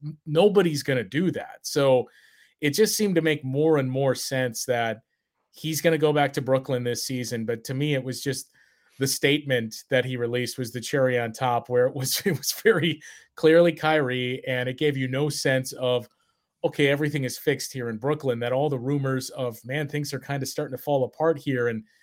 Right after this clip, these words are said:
you're seeing a lot of finger pointing." When I look at his statement,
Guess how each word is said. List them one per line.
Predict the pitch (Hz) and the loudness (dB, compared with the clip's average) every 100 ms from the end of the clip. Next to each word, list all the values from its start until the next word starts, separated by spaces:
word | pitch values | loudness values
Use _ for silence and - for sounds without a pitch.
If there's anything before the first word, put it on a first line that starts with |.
| _ _ | _ _
you're | 117 | -8
seeing | - 151 | -2 0
a | |
lot | 135 135 | 0 0
of | - | -2
finger | 156 170 | -4 -4
pointing." | 147 139 123 113 - _ _ - | -4 -4 -4 -6 -10 _ _ -2
When | 139 | 2
I | 185 | 6
look | 233 | 6
at | 196 | 6
his | 151 139 | 4 4
statement, | - 180 208 147 127 | 2 2 2 0 0